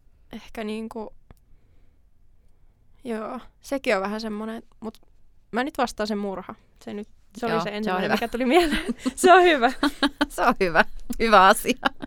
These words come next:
Speaker 1: Tuli muuten mieleen tosta, tää on nyt lisäkysymyksenä niinku sulle.
Speaker 2: Joo.
Speaker 1: O-, ö, onks jotain semmosia asioita, mistä ei voi vitsailla? Tai on,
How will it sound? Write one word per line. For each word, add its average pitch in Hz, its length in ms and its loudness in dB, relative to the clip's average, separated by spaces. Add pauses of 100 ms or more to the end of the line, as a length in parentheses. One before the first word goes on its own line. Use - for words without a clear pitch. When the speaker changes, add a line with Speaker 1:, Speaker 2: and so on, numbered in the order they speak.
(1300)
Speaker 1:
Tuli 440 220 6
muuten 311 200 4
mieleen 254 460 4
tosta, 208 260 0 (340)
tää 262 160 6
on 240 60 4
nyt 220 140 -2
lisäkysymyksenä 202 920 -4
niinku 185 180 -6
sulle. 208 440 -2 (220)
Speaker 2:
Joo. 202 160 2
Speaker 1:
O-, 208 240 -8
ö, 214 640 -4
onks 359 300 0
jotain 285 340 2
semmosia 220 300 -4
asioita, 202 300 -4
mistä 208 260 -6
ei 190 140 -2
voi 147 180 -6
vitsailla? - 520 -10 (1600)
Tai 190 160 0
on, 226 160 4